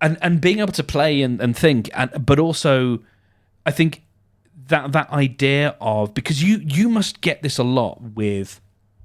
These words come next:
helping people feel kind of less icky about marketing. How do you deal with people who feel, 'cause I,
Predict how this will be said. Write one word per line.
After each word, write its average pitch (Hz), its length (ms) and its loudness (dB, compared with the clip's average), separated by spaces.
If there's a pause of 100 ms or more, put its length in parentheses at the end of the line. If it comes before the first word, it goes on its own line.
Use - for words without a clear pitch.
(480)
helping 131 300 0
people 120 260 -2
feel 113 320 -2
kind 113 180 -4
of 101 80 -2
less 107 300 -4
icky 113 300 -6
about 95 280 -4
marketing. 90 720 -6 (600)
How 147 240 2
do 147 120 -2
you 143 140 2
deal 131 300 0
with 117 160 -4
people 110 260 -6
who 107 680 -4
feel, 110 1040 -4
'cause - 120 -6
I, 339 160 0